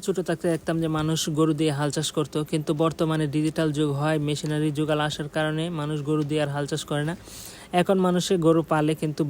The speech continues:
বাণিজ্যিকের জন্য। আমাদের অনেকগুলো গরু আছে, কিন্তু সবগুলো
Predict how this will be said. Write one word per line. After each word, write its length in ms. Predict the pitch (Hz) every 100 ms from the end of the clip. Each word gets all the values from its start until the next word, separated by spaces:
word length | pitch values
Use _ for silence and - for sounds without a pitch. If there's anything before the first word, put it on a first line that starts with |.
| 151 147
বাণিজ্যিকের 460 | 147 151 151 151 139
জন্য। 200 | 147 147 151 185 - - - 156
আমাদের 260 | 175 185 190 175
অনেকগুলো 320 | 170 151 165 151
গরু 120 | 151 147
আছে, 120 | - 156
কিন্তু 160 | 151 156
সবগুলো 320 | 156 147 160